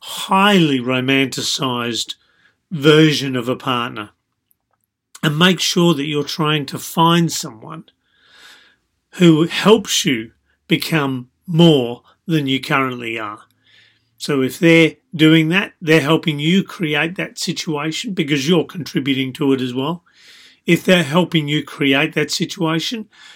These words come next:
you've found someone who can be a good partner for you.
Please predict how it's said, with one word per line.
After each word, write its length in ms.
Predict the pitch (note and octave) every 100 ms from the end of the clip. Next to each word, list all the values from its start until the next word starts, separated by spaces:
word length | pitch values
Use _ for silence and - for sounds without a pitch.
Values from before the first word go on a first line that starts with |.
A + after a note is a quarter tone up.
| _
you've 220 | D#3+ D3
found 400 | C3+ - D#3+ D#3
someone 360 | - C#3+ C3 B2+
who 180 | C3 C3+
can 440 | - - E3+ D#3+
be 340 | B2+ A#2 C#3 - - _
a 80 | D#3+
good 240 | C3 C#3+
partner 380 | C#3 C#3 B2+ C3
for 160 | - C#3
you. 260 | A#2+ A2+